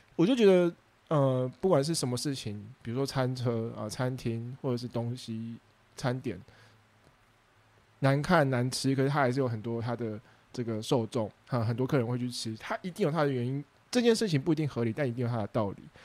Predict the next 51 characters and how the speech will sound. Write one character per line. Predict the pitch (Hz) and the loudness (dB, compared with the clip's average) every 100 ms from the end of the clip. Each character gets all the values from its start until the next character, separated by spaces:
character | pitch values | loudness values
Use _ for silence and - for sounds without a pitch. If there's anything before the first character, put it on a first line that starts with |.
| - - | -20 -12
所 | - 180 | 4 6
以 | |
我 | 139 120 | 6 4
就 | 156 143 131 | 4 4 2
慢 | - 165 | 4 4
慢 | 156 139 | 6 4
的 | 123 110 123 - - _ - | 2 -4 -6 -16 -20 _ 4
这 | 151 | 4
几 | 139 - 123 | 4 -2 -4
个 | 117 | -2
礼 | 113 | -2
拜， | 107 127 113 | 0 0 0
就 | 107 147 | 0 2
在 | 151 143 | 4 2
选-， | - - - | 0 -10 -6
呃， | - 117 | -2 0
选 | 117 131 | 0 -2
举 | 135 123 | 0 -2
前 | - 110 | -2 -2
的 | |
这 | 117 | -2
几 | 120 | -2
个 | 110 | -2
礼 | 104 | -2
拜， | 117 | -2
我 | 110 107 | -2 0
就 | 123 123 - _ _ _ _ _ - | 0 0 -4 _ _ _ _ _ -8
关 | - 147 | 4 4
心 | 147 147 | 6 2
了 | |
很 | 123 113 | 0 0
多 | 127 | -2
新 | - 131 131 | 0 0 0
闻 | 110 107 | 0 -4
啊， | 104 107 | -8 -8
然 | 107 | -8
后 | 117 120 | -4 -4
一 | 117 | -4
些 | 123 123 120 123 - - - _ | -4 0 0 -2 -10 -20 -20 _
这 | 127 | -6
个 | 123 113 107 95 95 95 98 - - _ _ - | -2 -2 -2 -6 -10 -10 -12 -16 -20 _ _ -6
这 | 127 | -4
个 | 120 107 104 101 110 | -2 -4 -4 -8 -10
政 | - 147 127 | 4 4 4
治 | 143 | 0
圈 | 120 123 | 0 -2
的 | 120 110 | -4 -4
事 | 127 104 | -4 -4
情。 | - - - _ _ _ _ _ _ _ _ _ _ _ _ - - | -6 -16 -18 _ _ _ _ _ _ _ _ _ _ _ _ -14 8
所 | 208 | 10
以 | 254 151 123 | 10 6 2